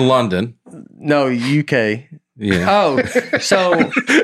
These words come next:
Speaker 3: He's, he's not gonna make it to these places.
Speaker 2: Huh? Oh,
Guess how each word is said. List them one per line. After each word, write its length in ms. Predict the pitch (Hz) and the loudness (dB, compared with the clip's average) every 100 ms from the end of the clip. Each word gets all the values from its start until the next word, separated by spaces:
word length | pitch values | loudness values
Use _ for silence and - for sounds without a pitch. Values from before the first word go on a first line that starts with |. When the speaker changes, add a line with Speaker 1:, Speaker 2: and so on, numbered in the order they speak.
| 294 427 427 - - - 359 - - | 2 2 2 0 -2 0 -2 -2 -4
Speaker 3:
He's, 220 | 117 95 | -6 -4
he's 300 | 92 156 110 | -2 -2 -2
not 140 | 101 92 | -2 -2
gonna 140 | 95 | -2
make 180 | 98 92 | -8 -8
it 40 | - | -8
to 120 | 95 | -8
these 120 | 95 | -2
places. 400 | - - 170 165 - - 247 247 - 294 _ _ - - - | -2 -2 -2 0 -2 -4 -4 -4 -6 -10 _ _ -12 -12 -8
Speaker 2:
Huh? 400 | 147 160 175 185 - - - - - - - 123 | -2 2 2 0 -12 -18 -18 -16 -18 -18 -20 -4
Oh, 200 | 156 180 | 0 2